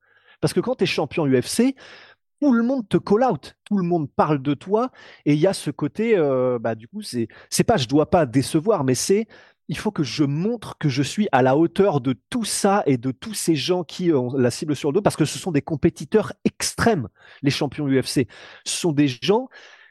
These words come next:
ils se matrixent tout seuls, ils se mindfuck tout seuls à longueur de journée, c'est ce que disait Georges Saint-Pierre, parce que comme ils sont compétiteurs, comme on ne peut même pas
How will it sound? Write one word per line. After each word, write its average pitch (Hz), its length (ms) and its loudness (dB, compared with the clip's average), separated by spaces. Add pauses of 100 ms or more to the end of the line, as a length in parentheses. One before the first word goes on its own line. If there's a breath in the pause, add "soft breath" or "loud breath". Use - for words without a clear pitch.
(160 loud breath)
ils 156 100 2
se - 240 -2
matrixent 170 800 0
tout 208 140 -2
seuls, 233 320 0
ils 165 100 -4
se - 160 -2
mindfuck 202 800 -2
tout 202 140 -12
seuls 190 240 2
à 131 40 6
longueur 151 360 2
de 131 100 -2
journée, 139 400 -2
c'est - 120 -4
ce - 80 -8
que 147 80 -4
disait 123 200 -4
Georges 135 320 2
Saint-Pierre, 220 440 2 (480 loud breath)
parce - 220 0
que 233 240 2 (420 loud breath)
comme 302 200 2
ils 220 60 2
sont - 240 2
compétiteurs, 226 800 0
comme 180 220 2
on 143 60 4
ne 131 40 0
peut - 140 2
même 190 240 2
pas 196 160 2